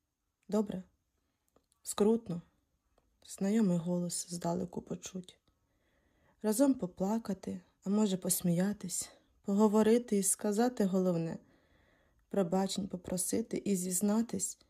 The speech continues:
що в світі все ж його не достає. І номер в телефоні, наче мрія,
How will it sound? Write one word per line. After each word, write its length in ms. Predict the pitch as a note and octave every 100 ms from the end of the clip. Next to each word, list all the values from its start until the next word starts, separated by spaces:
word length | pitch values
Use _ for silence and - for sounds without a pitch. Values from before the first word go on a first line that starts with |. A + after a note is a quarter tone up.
| _ _ - -
що 240 | - A3+
в 60 | G#3
світі 480 | - A3 B3+ B3
все 320 | F3+ - F#3+ F#3
ж 120 | F3
його 220 | E3+ F#3+
не 100 | F#3
достає. 680 | E3+ E3+ - F3+ D#3+ E3 D3+ _ _ _ _ _ _ _ _ _
І 80 | -
номер 280 | F#3+ F#3+ G3
в 80 | -
телефоні, 500 | F#3 F3+ - G3+ F#3+
наче 320 | F#3 F3+ F#3+
мрія, 340 | F3+ F3+ F3